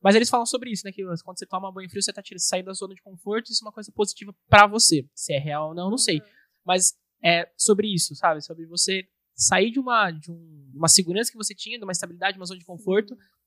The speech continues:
Speaker 1: e, e ficar quatro anos fora. É, que nem você falou, você não tinha, a expectativa sua era saber o que, que você tinha que fazer amanhã pra, pra ver se ia dar isso aqui. Você não tinha um, não conseguia ter um planejamento, porque realmente ali tava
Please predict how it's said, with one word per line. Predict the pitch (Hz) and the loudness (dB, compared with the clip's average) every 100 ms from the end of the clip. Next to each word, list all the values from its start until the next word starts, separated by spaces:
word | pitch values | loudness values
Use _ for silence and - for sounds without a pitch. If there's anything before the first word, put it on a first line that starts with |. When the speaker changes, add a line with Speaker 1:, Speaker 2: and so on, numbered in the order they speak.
| _ | _
Speaker 1:
e, | 165 165 165 - | -8 -8 -10 -12
e | 165 | -8
ficar | - 185 | 2 2
quatro | 220 240 233 | 2 -4 -6
anos | 214 208 | -10 -8
fora. | - 165 185 190 190 156 | -6 -4 -4 -4 -10 -14
É, | 156 156 147 - _ _ _ | -14 -12 -14 -16 _ _ _
que | 185 | -2
nem | 190 | 0
você | 220 | 0
falou, | 196 190 - _ _ | 0 -2 -4 _ _
você | 170 202 | -8 -6
não | 294 | -4
tinha, | - - 466 - - 170 - - | -6 -2 0 0 -2 -6 -6 -4
a | 165 151 147 | -4 -4 -2
expectativa | 156 220 - 226 233 226 | -2 0 0 -4 -6 -4
sua | 254 254 | -4 -4
era | 285 | -6
saber | 277 254 254 | -6 -4 -4
o | |
que, | 262 294 | -4 -8
que | - | -6
você | 294 - | -4 -4
tinha | 285 | -6
que | |
fazer | - 240 | -14 -10
amanhã | 233 208 185 247 339 | -6 -6 -8 -12 -12
pra, | 247 226 - _ _ | -6 -4 -6 _ _
pra | - | -6
ver | 175 240 | 0 2
se | - | 2
ia | |
dar | 208 208 | -2 -10
isso | - | -14
aqui. | - 247 | -18 -10
Você | 233 | -10
não | 240 | -10
tinha | 277 | -12
um, | 311 302 190 | -14 -16 -16
não | 196 | -8
conseguia | 220 233 | -6 -6
ter | 233 | -8
um | 240 | -6
planejamento, | 240 226 214 214 202 | -4 -2 -4 -12 -16
porque | - 226 | -18 -14
realmente | 220 208 208 | -14 -14 -18
ali | 196 202 | -18 -12
tava | 202 202 214 | -10 -8 -10